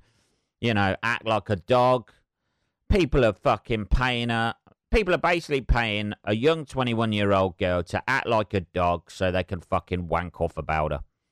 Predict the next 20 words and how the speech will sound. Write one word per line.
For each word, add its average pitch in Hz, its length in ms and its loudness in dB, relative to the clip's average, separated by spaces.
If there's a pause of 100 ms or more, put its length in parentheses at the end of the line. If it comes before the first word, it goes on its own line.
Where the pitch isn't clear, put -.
(140)
That's 113 220 0
basically 90 500 -2
it, 80 160 -4
innit? 82 240 -8 (220)
I 101 80 0
mean, 95 420 -2 (640)
and 120 200 0
she's, 135 460 -2
you 127 120 0
know, 82 140 -4 (1040)
it's 175 160 -4
a 180 80 2
difficult 156 600 0
legacy 120 540 -2
to - 120 -2
leave 107 260 0
your 98 80 0
family, 101 420 0
that, 92 220 -2
innit? 98 220 -4